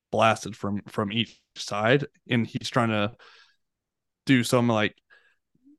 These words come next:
whether you agree with it or not, right? He's trying to do some, like, the most productive things, or, like, be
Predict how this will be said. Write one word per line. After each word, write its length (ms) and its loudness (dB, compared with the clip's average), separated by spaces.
whether 300 6
you 160 6
agree 220 2
with 120 -6
it 60 -4
or 60 -10
not, 260 -4
right? 260 -2
He's 220 -10
trying 240 2
to 60 -4
do 160 -4
some, 180 -4
like, 140 -6
the 60 -10
most 260 -2
productive 600 -6
things, 360 0
or, 60 -4
like, 260 -6
be 220 -2